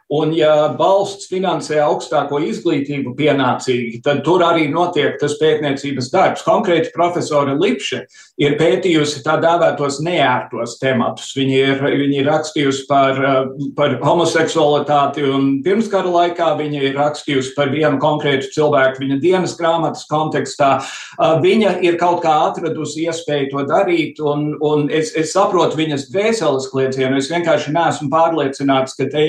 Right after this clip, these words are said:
ir joma, kurā, eh, vajag būt īpaši daudz vairāk valsts finansējuma, jo ar lielāku finansējumu arī nāks valsts pasūtījums par to, ko vajag pētīt un ko nevajag pētīt. Akadēmiskā pasaule ir tā,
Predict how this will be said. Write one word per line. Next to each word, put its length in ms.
ir 160
joma, 460
kurā, 220
eh, 540
vajag 340
būt 240
īpaši 400
daudz 320
vairāk 340
valsts 400
finansējuma, 760
jo 180
ar 140
lielāku 480
finansējumu 640
arī 260
nāks 300
valsts 360
pasūtījums 720
par 160
to, 180
ko 160
vajag 360
pētīt 380
un 160
ko 140
nevajag 460
pētīt. 460
Akadēmiskā 800
pasaule 800
ir 200
tā, 160